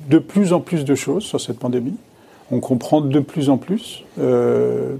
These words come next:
ce qui ne veut pas dire qu'on sait nécessairement y répondre et traiter, mais on comprend de mieux, de mieux en mieux qu'est-ce qui est efficace, qu'est-ce qui l'est pas, et cetera.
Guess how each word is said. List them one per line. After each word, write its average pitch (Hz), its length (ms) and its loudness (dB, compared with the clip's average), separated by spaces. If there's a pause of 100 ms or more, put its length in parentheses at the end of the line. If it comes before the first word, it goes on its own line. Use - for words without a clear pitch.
(320)
ce - 120 -16
qui - 80 -6
ne 127 40 0
veut - 40 -6
pas 123 80 2
dire 135 140 4
qu'on 117 140 -4
sait - 160 -2
nécessairement 117 680 -2
y 156 120 -10
répondre 131 440 0
et 107 60 -8
traiter, - 300 -2
mais 233 220 -4
on - 40 -6
comprend 156 420 0
de 131 80 2
mieux, 117 180 2
de 120 100 -6
mieux 127 280 -2
en 135 60 -4
mieux 156 240 2
qu'est-ce 190 180 0
qui - 80 -12
est 123 140 0
efficace, 151 480 -2
qu'est-ce - 160 -10
qui - 80 -10
l'est 117 100 -2
pas, 135 240 2
et - 60 -6
cetera. 160 380 -4